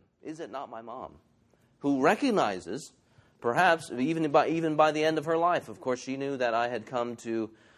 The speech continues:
love her more than ever, even though for years and more than a decade had an intense anger and bitterness towards her. This maturity, this safety, this security of others, according to God's timing, is worth, friends,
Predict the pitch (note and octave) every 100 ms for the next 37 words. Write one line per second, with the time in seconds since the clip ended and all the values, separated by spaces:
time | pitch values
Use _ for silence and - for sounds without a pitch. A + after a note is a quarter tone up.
0 | _ - A2+ A#2+ C3+ C3 C3 C#3 A2+ A#2
1 | G#2+ G#2 - C#3+ F3 F3 - C3+ E3 D#3
2 | D3 C#3+ D#3 B2 A2 G#2+ F3 F#3+ D#3+ G#2+
3 | G2+ G#2 G#2+ - - - A#2+ F3 F3+ D3+
4 | A2+ B2 B3+ A3 A2 F#2+ F#2+ F#2+ F#2+ B2+
5 | A2 - G2 G2 F2 F2 F2 F2 D#2+ D2
6 | - D2+ G#1+ - - - _ _ _ _
7 | _ _ _ _ C#3 - - G#3+ G3+ G#3
8 | A#3 D#3+ G#2+ G#3 G#3 - A3 A#3 - C3
9 | F3 - - - A3 A3+ A3+ G#3+ G3+ G#3+
10 | D3 C3+ C#3+ - F#3+ G#3 F3 F3+ G3 G#3
11 | F3 C#3+ D3 C#3+ D3+ B3+ D4 - D3+ C#3
12 | C3+